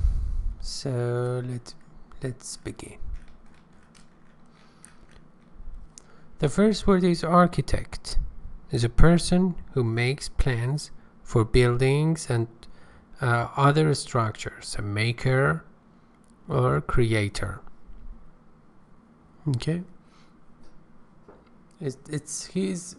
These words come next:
he or she is a designer, professional designer. The famous architect Frank Lloyd Wright designed his buildings to blend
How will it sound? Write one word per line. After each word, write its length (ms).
he 160
or 100
she 220
is 100
a 60
designer, 720
professional 680
designer. 600
The 100
famous 500
architect 760
Frank 460
Lloyd 560
Wright 960
designed 600
his 220
buildings 680
to 120
blend 640